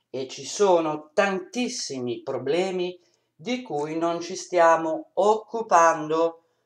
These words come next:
ma che creano dolore a tutti. Cominciamo con il dissesto,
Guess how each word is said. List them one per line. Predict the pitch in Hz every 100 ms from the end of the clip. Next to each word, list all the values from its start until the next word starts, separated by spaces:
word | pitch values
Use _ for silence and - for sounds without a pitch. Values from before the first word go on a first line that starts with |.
| _
ma | 98 107 104
che | - 104
creano | - 180 156 127 120 120 123
dolore | 151 180 208 214 226 226 214
a | 208
tutti. | - 190 - _ 110 - _ _ _ _ _ _ _ _
Cominciamo | _ 208 220 226 269 262 254
con | 214 185
il | 170 165
dissesto, | 165 220 - - 247 247 - - 240 240